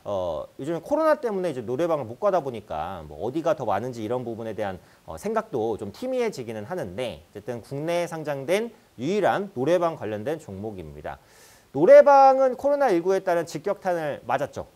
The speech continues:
네, 마이크를 들고 하기 때문에 입이랑 직접적인 연관성이 있잖아요. 코로나 때문에 찝찝해서라도 노래방 가기가 어려워요. 근데 아까도 말씀드린 대로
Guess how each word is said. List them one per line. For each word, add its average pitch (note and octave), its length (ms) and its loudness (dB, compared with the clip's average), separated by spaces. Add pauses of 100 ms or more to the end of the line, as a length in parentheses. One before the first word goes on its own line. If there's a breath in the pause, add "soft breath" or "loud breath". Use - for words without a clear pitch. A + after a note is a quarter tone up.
(100)
네, F#2+ 60 -16
마이크를 F3 520 2
들고 C3+ 240 0
하기 C3+ 160 2
때문에 A2+ 260 -6
입이랑 D#3 400 -2
직접적인 D3 540 -4
연관성이 C3+ 480 -6
있잖아요. D2+ 800 -14
코로나 F#3+ 280 2
때문에 D#3 300 -4
찝찝해서라도 D#3+ 1000 -2 (180 loud breath)
노래방 D#3 400 0
가기가 A#2 500 -2
어려워요. F2 600 -4
근데 D#2 160 -8
아까도 C3 260 -2
말씀드린 B2 560 -4
대로 D#3+ 400 0